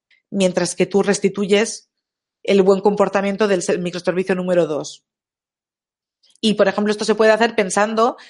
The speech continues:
en, bueno, yo tengo, yo en este caso lo que quiero es simplemente acelerar, acelerarlo todo,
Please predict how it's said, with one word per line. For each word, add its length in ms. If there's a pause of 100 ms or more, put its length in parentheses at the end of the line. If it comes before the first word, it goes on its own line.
(160)
en, 160
bueno, 180
yo 140
tengo, 520 (600)
yo 240
en 80
este 160
caso 240
lo 100
que 120
quiero 260
es 180
simplemente 380
acelerar, 720 (140)
acelerarlo 640
todo, 480